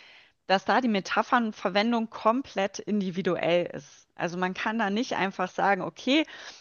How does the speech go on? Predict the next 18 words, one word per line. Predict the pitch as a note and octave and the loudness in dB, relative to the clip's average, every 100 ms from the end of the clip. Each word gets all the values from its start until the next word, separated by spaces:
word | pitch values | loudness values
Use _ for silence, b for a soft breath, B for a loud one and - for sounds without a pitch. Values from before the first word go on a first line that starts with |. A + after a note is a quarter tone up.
| B | B
die | A#3+ - | 2 2
SchülerInnen, | - B3+ A#3+ - A3 A3+ G#3+ | 2 4 4 4 -2 -2 -4
und | - G3+ | -2 0
das, | G3+ - - - - - _ _ - | 0 -4 -20 -20 -20 -20 _ _ 2
ganz | G3 A3+ | 2 4
ehrlich, | - A3 D4 - | 4 4 2 0
das | F3+ | -4
war | E3+ | -2
meine, | E3+ E3+ F3 F3 E3+ | -2 0 4 4 4
meine | E3 D#3+ | 0 -2
Vermutung | - F3+ C4+ F#4+ A3+ | -2 0 0 0 0
ganz | F#3+ F#3+ | -2 -2
am | E3+ | 0
Anfang, | G#3+ B3 C4+ G#3+ | 0 0 -2 0
dass | F3+ | -4
die | - F#3+ | -6 -6
SchülerInnen, | - A#3 G#3 G3+ G#3+ | 0 4 4 2 -4
die | F#3+ G3+ | -2 -2